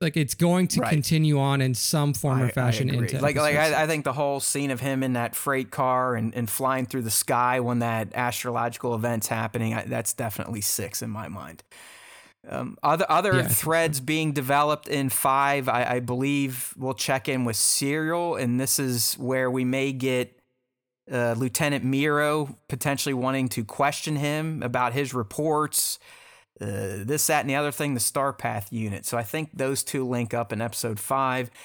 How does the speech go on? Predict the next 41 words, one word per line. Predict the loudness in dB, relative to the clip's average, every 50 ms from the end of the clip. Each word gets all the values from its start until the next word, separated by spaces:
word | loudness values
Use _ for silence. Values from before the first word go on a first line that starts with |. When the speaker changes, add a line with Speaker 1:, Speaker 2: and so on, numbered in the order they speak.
| -20 -20 -20 _ -6
Speaker 2:
and | -4 -2
we'll | -2 -2
kinda | -4 -2 -2 -2 0 0 0
be | 0 0
able | 2 2 0 0
to | 0 -2
speculate | -2 -2 0 -2 -2 0 0 -2 -2 -2 0
next | 0 -2 0 -2 -2 -2 0
week | -2 -2 0 0
on | -2 0 0 0 0
where | 0 0 0 0 0
they're | 0 -2 -2 -2
going | -2 -2 -2 -2 0 0 -2 -2 -2
beyond | -2 -2 -2 -2 -2 -2 -2 -2
that. | -2 -2 -2 -4 -6 -8 -14 -18 -18 -18 -18 -18 -20 -20 -20 -20 -20 -20 _ _ _
A-, | -6 -4 -2 -2 -2 -2 -2 -2 -2 -2
and | -2 -2 -2 -2 -2 -4 -6 -8 -6
clearly | -2 0 2 2 4 4 4 4 4 4
we're | 2 2 2
gonna | 2 0 0
check | 0 0 2 2 0 2 0
in | 0 0 2 2
with | 0 0 -2 -4
Luthen | -2 -2 0 2 2 2 0 0 0 2 2 2 0 0
and | 0 2 2 2
Mon | 2 2 4 4 2 2 2
again, | 0 0 0 0 0 2 2 2
hopefully | 2 0 0 -2 -2 -6 -6 -4 -4
still | -4 -4 -2 -2 -2 0
on | 0 -2 -2 -4
Coruscant. | -4 -4 -2 0 0 0 0 0 0 0 0 0 -2 -2 -4
And | -2 -2 -2 0 0
like | 0 -2 -2 0
Devin's | 0 2 2 2 2 2 0 0
saying | 0 0 0 0 0
in | 2 0
the | 0 0
live | 0 0 -2 -2 -6
stream | -6 -8 -6 -6 -6
chat | -4 -4 -4 -4 -4 -4
here, | -2 -2 -2 -2 -4